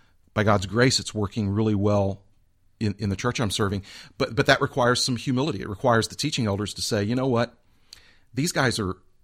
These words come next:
smarter than I am on these issues, and I'm gonna show them a little deference." And it requires that the ruling elders not be obstinate, but go, "Yeah, you know, he spent those extra years in school and he studies every week for a reason.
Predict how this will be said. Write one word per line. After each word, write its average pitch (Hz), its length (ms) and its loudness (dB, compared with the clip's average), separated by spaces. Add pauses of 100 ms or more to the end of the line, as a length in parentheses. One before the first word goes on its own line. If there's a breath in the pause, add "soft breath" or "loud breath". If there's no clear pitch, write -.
(280)
smarter 113 460 2
than 95 120 0
I 90 160 0
am 87 160 -2
on 87 100 -4
these 87 200 -8
issues, - 420 -8 (340)
and 110 100 -4
I'm 117 80 0
gonna 139 120 0
show 120 220 0
them 110 120 0
a 107 60 -2
little 98 160 -4
deference." 92 520 -10 (360 loud breath)
And 113 100 -2
it - 20 -4
requires 120 360 2
that 117 80 -8
the 110 80 -8
ruling 160 360 2
elders - 380 -12 (480 soft breath)
not 113 300 -2
be 123 340 -2 (480)
obstinate, 131 560 -4
but - 140 -12
go, 107 300 0 (1040 soft breath)
"Yeah, 131 420 -2
you 131 120 2
know, 131 80 2
he 123 100 -2
spent 135 280 -2
those 117 160 0
extra 120 280 -2
years 107 240 -2
in 110 80 -6
school 110 480 -2
and 95 100 -4
he 107 100 -8
studies 110 360 -2
every 101 160 -2
week 104 180 -6
for 117 140 -8
a 95 60 -4
reason. 98 420 -4